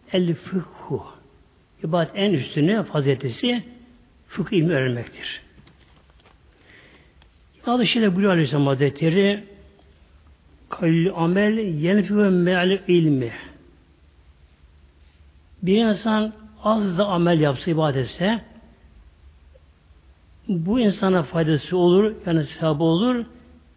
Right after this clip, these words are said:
Meal ilmi, onu bilerek yapıyorsa. Bir insan şu amel bile yapsa ama onu bilinçsiz yapıyorsa bazen kişisel kişiye zarar bile olabilir.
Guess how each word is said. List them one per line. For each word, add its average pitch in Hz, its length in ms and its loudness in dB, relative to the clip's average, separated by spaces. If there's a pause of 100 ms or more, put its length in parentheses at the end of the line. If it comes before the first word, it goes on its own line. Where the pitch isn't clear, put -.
(580)
Meal 180 400 2
ilmi, 226 680 2 (420)
onu 208 260 2
bilerek 175 300 0
yapıyorsa. 131 560 -2 (1700)
Bir 196 180 2
insan 226 480 2
şu 262 220 -12
amel 208 320 2
bile 170 120 4
yapsa 160 580 0 (640)
ama 208 240 0
onu 196 360 0
bilinçsiz 196 400 2
yapıyorsa 170 720 0 (640)
bazen 180 540 0
kişisel 160 300 -4
kişiye 170 300 -4
zarar 160 280 2
bile 208 80 -4
olabilir. 127 600 -2